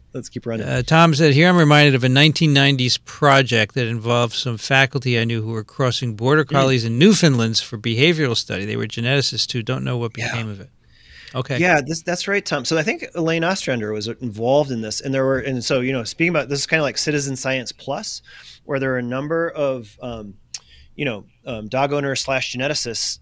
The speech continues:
Speaker 1: um, who probably, you know, geneticists who weren't necessarily studying dogs at all, but, um,
Speaker 2: Yeah.
Speaker 1: but were kinda drawn into, um, some of this, um, sort of intriguing. So, um, Jasper Ryan at Berkeley was also involved in this.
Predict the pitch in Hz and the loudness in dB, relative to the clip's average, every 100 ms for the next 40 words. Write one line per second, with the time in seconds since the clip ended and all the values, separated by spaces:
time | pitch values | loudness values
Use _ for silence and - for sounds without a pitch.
0 | - 123 110 104 101 - _ _ - 127 | -8 -6 -6 -10 -16 -20 _ _ -16 -8
1 | 139 131 127 123 113 _ _ _ - 151 | -4 -4 -4 -6 -8 _ _ _ -4 -2
2 | 160 165 156 117 110 151 165 156 143 127 | -2 -4 -6 -6 -6 -4 -4 -6 -6 -6
3 | 139 131 - 139 120 135 123 107 127 120 | -8 -10 -14 -12 -6 -4 -4 -2 -4 -4
4 | 110 117 120 107 110 123 104 - 104 - | -6 -4 -4 -4 -4 -4 -4 -8 -14 -14
5 | - 113 101 95 _ 120 120 117 127 123 | -12 -10 -10 -14 _ -4 -2 0 -2 -6
6 | - _ - 139 117 123 127 131 127 135 | -12 _ -8 -6 -4 -4 -2 -2 -4 -6
7 | 135 123 110 _ - - - - 120 117 | -6 -6 -10 _ -16 -16 -16 -10 -8 -8
8 | - 131 123 120 113 - - - 123 113 | -8 -6 -4 -4 -4 -6 -8 -10 -10 -10
9 | 113 - 123 113 110 - 127 127 123 - | -12 -8 -6 -6 -8 -4 -4 -4 -6 -4
10 | 131 117 - 120 107 135 135 151 127 117 | -6 -6 -8 -6 -2 -2 -2 -2 -2 -2
11 | 123 147 - - 123 143 143 127 131 - | -4 -8 -10 -10 -8 -4 -4 -4 -6 -6
12 | 139 131 127 131 127 131 127 127 - | -8 -8 -4 -2 -2 -6 -8 -8 -10